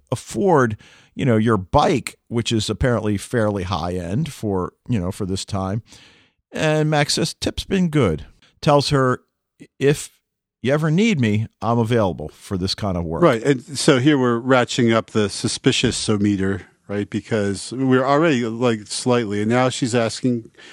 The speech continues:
Speaker 2: you know, questions and everything. And, you know, personally, I'm thinking that maybe she's involved with Manticore somehow.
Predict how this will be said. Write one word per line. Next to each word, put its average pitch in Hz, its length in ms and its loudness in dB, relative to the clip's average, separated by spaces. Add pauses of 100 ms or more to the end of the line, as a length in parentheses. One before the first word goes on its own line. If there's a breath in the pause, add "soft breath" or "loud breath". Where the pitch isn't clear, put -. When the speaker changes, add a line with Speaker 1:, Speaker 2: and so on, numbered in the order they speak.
(600 loud breath)
Speaker 2:
you 160 160 -4
know, 117 300 -2 (280)
questions 110 840 2
and 110 60 2
everything. 107 360 0
And, 113 340 -2 (320)
you 214 60 4
know, 147 280 2 (320)
personally, 143 540 4
I'm 139 280 2
thinking 113 480 0
that 107 220 0
maybe 117 380 2
she's 113 640 -4
involved 107 320 0
with 104 120 -2
Manticore 107 720 -2
somehow. 85 640 -12